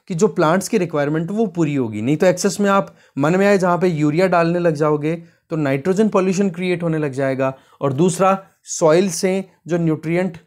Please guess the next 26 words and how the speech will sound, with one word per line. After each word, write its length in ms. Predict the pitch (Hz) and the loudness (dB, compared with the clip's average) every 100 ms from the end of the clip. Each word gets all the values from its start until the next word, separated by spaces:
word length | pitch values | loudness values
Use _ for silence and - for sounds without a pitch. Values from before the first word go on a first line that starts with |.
| _ | _
क्रॉप 260 | 180 214 220 | 0 2 4
को 100 | 226 | 2
मिलनी 300 | 185 151 143 | 2 -2 -4
चाहिए 240 | 131 160 | -6 -6
वो 120 | 165 160 | -2 -2
नहीं 140 | 123 | -4
मिल 140 | 110 | -8
पाएगा। 420 | 98 101 98 98 101 _ _ - | -10 -14 -14 -16 -18 _ _ -8
ठीक 160 | 180 233 | -2 0
है, 100 | 247 _ _ _ _ _ _ _ _ - | -2 _ _ _ _ _ _ _ _ -8
साथ 300 | 160 175 180 | -2 0 2
में 200 | 202 208 - _ _ - | 0 0 -8 _ _ -2
पी 140 | 202 | 2
एंड 180 | 214 190 | 2 2
के 140 | 214 | -2
fertilizer, 540 | 165 170 156 131 113 120 | 0 -2 -2 -4 -4 -6
potash 460 | 139 139 165 170 175 | -6 -2 -2 -2 -4
and 160 | 170 | -8
pot-, 540 | 165 _ - 131 - 143 | -10 _ -8 -8 -6 -4
अ, 180 | 135 | -2
sorry, 260 | 123 135 113 - - _ - | -2 -4 -4 -8 -20 _ 0
phosphorus 420 | 160 170 196 196 | 0 2 2 2
and 140 | 202 175 | 0 -2
potassium 440 | 156 151 147 170 | -2 -2 -2 -2
fer-, 220 | 156 143 | 0 0
fertilizer, 560 | 139 147 135 127 123 | 0 0 2 0 0